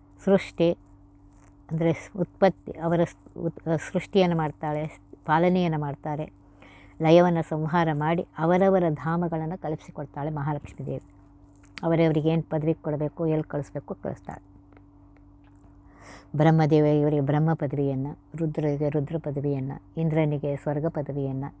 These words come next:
ಈ ರೀತಿಯಿಂದ ಶ್ರೀಹರಿಯ ಪರಮಾತ್ಮನ ಕಟಾಕ್ಷ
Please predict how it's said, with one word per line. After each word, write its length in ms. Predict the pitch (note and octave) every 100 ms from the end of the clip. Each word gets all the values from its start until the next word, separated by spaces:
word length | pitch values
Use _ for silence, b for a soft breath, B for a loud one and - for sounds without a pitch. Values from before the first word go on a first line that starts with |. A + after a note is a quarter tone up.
| - B B B B B B -
ಈ 120 | F#3
ರೀತಿಯಿಂದ 540 | F#3 F#3+ - F#3+ F3+ F#3 - - - -
ಶ್ರೀಹರಿಯ 560 | E3+ F#3 E3+ E3+ F3 E3+ - - - - - - - - -
ಪರಮಾತ್ಮನ 680 | - D#3+ F3 F3+ - F#3 F3 F3 - - - -
ಕಟಾಕ್ಷ 560 | - D3+ D#3+ - - -